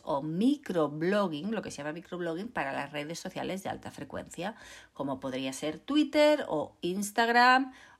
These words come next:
o TikTok, ¿sí? Pero todo va a ser parte de un calendario editorial, de un calendario editorial que está basado, y te lo voy a repetir ahora para que quede como muy claro, en tus objetivos de negocio, en tus objetivos de venta.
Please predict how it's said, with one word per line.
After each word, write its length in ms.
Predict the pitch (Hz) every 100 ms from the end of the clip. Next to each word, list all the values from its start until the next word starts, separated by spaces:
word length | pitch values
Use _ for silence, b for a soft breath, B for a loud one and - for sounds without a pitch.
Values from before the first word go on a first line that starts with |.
| -
o 240 | 135 107
TikTok, 480 | 101 - - 78 - _ _ _
¿sí? 320 | - 240 453 - b b b _
Pero 220 | - 131
todo 260 | - 254 320
va 80 | 277
a 60 |
ser 180 | 262 214 -
parte 480 | - 240 - 233 320
de 160 | 180 170
un 160 | 233 240
calendario 640 | 269 233 202 214 240 262
editorial, 640 | 190 156 139 170 262 240 -
de 160 | 180
un 60 | 247
calendario 640 | 285 262 247 269 233 151
editorial 680 | 147 - 208 269 262 262 311
que 80 | 156
está 240 | - 147
basado, 500 | 208 208 247 233 302 -
y 80 | 196
te 100 | -
lo 120 | -
voy 120 | 147
a 60 | 170
repetir 420 | 180 175 170 180
ahora 300 | 175 196 185
para 260 | 139 131 110
que 120 | - 131
quede 220 | 131 151
como 220 | 175 170
muy 160 | 170 165
claro, 400 | 208 208 208 269 B B B B _
en 300 | 254 285 381
tus 200 | - 180
objetivos 680 | 170 - 156 - 226 294 302
de 100 | 175
negocio, 460 | 139 139 247 302 202
en 40 |
tus 140 | 165 156
objetivos 540 | 151 139 190 226 240
de 100 | 160
venta. 480 | 120 123 - -